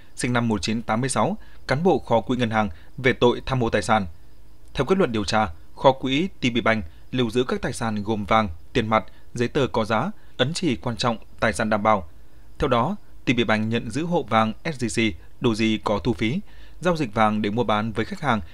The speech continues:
đều được kiểm tra hàng ngày và cầm cố vàng bảo quản trong kho tiền chỉ được kiểm kê hai lần một năm. Khoảng năm hai không mười bảy, Nguyễn Văn Linh nhận thấy vàng cầm cố trong kho chỉ được kiểm ít, lại thường có thông báo trước, nên nảy sinh ý định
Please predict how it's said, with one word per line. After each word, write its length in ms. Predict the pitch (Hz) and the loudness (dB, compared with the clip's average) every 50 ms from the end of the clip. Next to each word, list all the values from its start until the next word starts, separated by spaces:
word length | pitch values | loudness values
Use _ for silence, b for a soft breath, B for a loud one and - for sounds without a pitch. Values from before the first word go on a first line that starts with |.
| b b b | b b b
đều 140 | - 123 107 | 0 0 2
được 240 | 110 113 101 - | 2 -2 -2 -2
kiểm 160 | - 120 107 92 | -4 -4 -2 0
tra 160 | - 117 110 | 0 0 0
hàng 160 | 110 110 104 | 0 0 0
ngày 180 | 107 107 104 - b b b b b b | 2 2 2 0 b b b b b b
và 160 | 131 123 113 | 0 0 2
cầm 180 | - 123 107 | 2 0 -2
cố 160 | 98 - 113 131 | 0 0 -2 -2
vàng 320 | - 160 151 131 110 92 | 0 0 0 0 0 0
bảo 100 | 107 104 | 0 0
quản 240 | - - 110 101 87 | 2 0 -2 -2 0
trong 140 | - 117 - | -4 -4 -2
kho 120 | - 117 | -2 -2
tiền 220 | 104 - 113 104 92 b b b b b | 0 0 0 -2 -2 b b b b b
chỉ 120 | - 143 | -2 0
được 180 | 117 110 - - | 0 0 0 0
kiểm 160 | 117 104 92 | -2 -2 0
kê 300 | - 113 113 110 110 107 | 0 0 2 2 0 0
hai 240 | - - - 127 120 | -4 -2 0 0 2
lần 180 | 113 117 107 101 | 2 0 0 0
một 100 | 101 104 | 0 2
năm. 160 | 117 113 104 - - - b b b b b b b b b b b b b b b | 2 2 2 0 -8 -12 b b b b b b b b b b b b b b b
Khoảng 320 | b - - 135 110 104 110 | b 4 4 4 4 4 2
năm 220 | 117 117 117 117 113 | 0 0 0 -2 -4
hai 180 | - - 123 | 0 0 0
không 200 | - - 127 117 | 0 0 -4 -2
mười 100 | 113 110 | 0 4
bảy, 200 | 107 110 104 95 - b b b b b b | 4 4 4 4 -2 b b b b b b
Nguyễn 140 | 131 135 127 | -2 -2 0
Văn 160 | 110 117 113 | 0 -2 0
Linh 200 | 110 120 117 113 | 0 -2 -2 0
nhận 140 | 113 127 113 | -2 -4 -4
thấy 300 | 101 110 107 110 151 190 - | -2 -4 -2 -2 -2 -4 0
vàng 180 | - 151 127 104 - | 0 0 0 0 -2
cầm 140 | 113 101 | -4 -4
cố 240 | 95 113 107 107 110 107 | -2 0 0 0 0 0
trong 180 | - - 120 101 | -2 -4 -4 -2
kho 240 | - 117 117 110 - b b b b | 0 0 0 0 0 b b b b
chỉ 140 | b - 120 | b -2 2
được 200 | 107 110 95 - | 2 2 0 0
kiểm 120 | 117 107 | -2 -2
ít, 180 | - 170 190 214 - b b b b b | 0 -2 -2 -4 -4 b b b b b
lại 160 | - 135 120 | 2 2 2
thường 180 | - - 110 101 | 2 0 -2 0
có 80 | 110 | 0
thông 180 | 104 - 117 113 | -2 -2 -2 0
báo 140 | 107 107 110 - | 0 0 0 0
trước, 180 | - 202 208 b b b b b b - | 0 -2 -2 b b b b b b -2
nên 200 | 123 123 117 117 | -2 -2 0 0
nảy 160 | 113 110 95 | -2 -2 0
sinh 180 | - 120 113 | -2 -2 -2
ý 80 | 113 117 | -2 -2
định 180 | 143 170 156 | -2 -2 -4